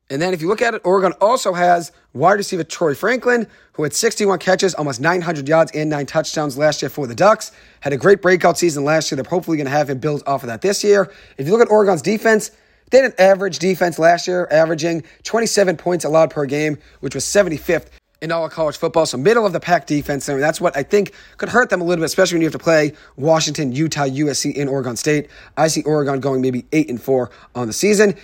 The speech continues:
Kansas State, they were ten and four last year. They're the number sixteen team in the country this year in the week one rankings. Quarterback Will Howard is back for them.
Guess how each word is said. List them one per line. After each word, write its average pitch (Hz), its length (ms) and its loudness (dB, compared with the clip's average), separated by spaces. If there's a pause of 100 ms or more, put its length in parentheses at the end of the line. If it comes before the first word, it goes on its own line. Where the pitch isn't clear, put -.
(160)
Kansas 214 300 4
State, 208 400 2
they 135 80 -2
were 131 40 -2
ten 190 160 0
and 180 100 -2
four 180 160 2
last 165 300 4
year. 165 80 -6
They're 139 120 -4
the - 20 -2
number 120 160 -2
sixteen 196 420 0
team 170 260 -2
in 160 120 0
the 139 60 -2
country 151 340 -4
this 190 240 2
year 190 260 6 (300)
in 147 80 -2
the 131 80 -2
week 156 240 -2
one 139 140 0
rankings. 214 520 2 (300)
Quarterback 185 340 4
Will 196 200 4
Howard 190 360 4
is 185 160 4
back 170 280 2
for 139 100 -10
them. 170 260 2